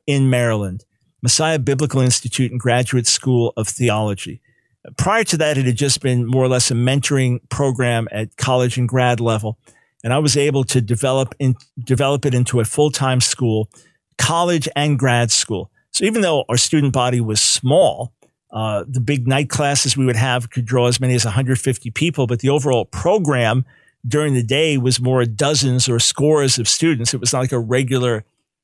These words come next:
college campus, university campus. It would be like a small department, a specialized department within a school. But that's fine. That's what we were there to do. And we were recognized by the state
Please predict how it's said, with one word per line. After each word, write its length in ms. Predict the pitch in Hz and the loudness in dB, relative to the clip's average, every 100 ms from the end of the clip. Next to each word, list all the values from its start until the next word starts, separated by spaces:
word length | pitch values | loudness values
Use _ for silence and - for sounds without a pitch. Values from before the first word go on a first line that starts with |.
| _ _ | _ _
college 540 | - 139 135 131 110 | -4 0 2 0 -2
campus, 480 | - - 156 147 131 | -6 -2 -2 0 -2
university 420 | 139 123 127 - | 0 0 -2 -2
campus. 460 | 110 165 175 139 - | -4 -4 -2 -2 -2
It 80 | 120 | -2
would 140 | 135 | -2
be 100 | 151 | 0
like 220 | 156 135 | 0 0
a 200 | 127 120 - _ | 0 -2 -4 _
small 440 | - - 156 160 | -2 2 2 2
department, 560 | 131 131 - 151 131 113 | 0 -4 -2 -2 -2 -4
a 40 | |
specialized 540 | 110 - 139 - 123 - | -4 -2 0 2 2 0
department 540 | 113 - 135 131 123 | -4 0 0 0 -2
within 260 | 135 139 135 | 0 2 0
a 60 | |
school. 440 | 120 - 143 113 - _ _ | 0 0 0 -2 -4 _ _
But 80 | 117 | -4
that's 160 | 180 | -2
fine. 260 | - 190 123 | 0 0 2
That's 220 | 117 131 | 0 0
what 100 | 135 | -2
we 120 | 143 | 0
were 100 | 127 | 2
there 400 | 113 139 151 113 - _ | 2 2 2 0 -4 _
to 80 | - | -4
do. 340 | 127 175 95 - _ _ _ _ | 0 0 -2 -8 _ _ _ _
And 160 | 120 | 0
we 80 | 131 | 4
were 160 | 131 120 | 4 2
recognized 720 | 135 139 131 127 131 127 - | 0 0 -2 0 0 0 -2
by 160 | 127 123 | 0 0
the 140 | 120 | 0
state 420 | - 143 127 127 | 0 0 0 -2